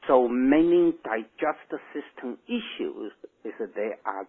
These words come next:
disconnected to the, this earth chi and the earth conscious.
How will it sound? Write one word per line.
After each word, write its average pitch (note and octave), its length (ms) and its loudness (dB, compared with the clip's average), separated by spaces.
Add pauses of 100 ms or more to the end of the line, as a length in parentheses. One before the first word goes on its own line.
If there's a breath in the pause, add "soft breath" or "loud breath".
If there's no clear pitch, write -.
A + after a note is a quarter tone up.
(160)
disconnected A2+ 920 -10 (800)
to A2+ 120 -12
the, G2 160 -12
this F2+ 140 -16 (360)
earth D3 280 0 (380)
chi F2 280 -14 (460)
and G2 240 -12
the G#2 80 -12 (160)
earth A#2 260 -4 (420)
conscious. G#2 400 -14